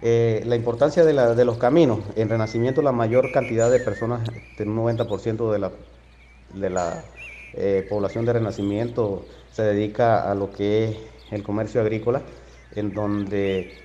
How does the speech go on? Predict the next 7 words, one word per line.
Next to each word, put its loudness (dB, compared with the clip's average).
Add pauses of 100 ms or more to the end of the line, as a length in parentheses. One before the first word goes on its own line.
(100)
si -4
no 0
cosecha, 0 (320)
trabaja 2
con -4
algún -4
productor, 0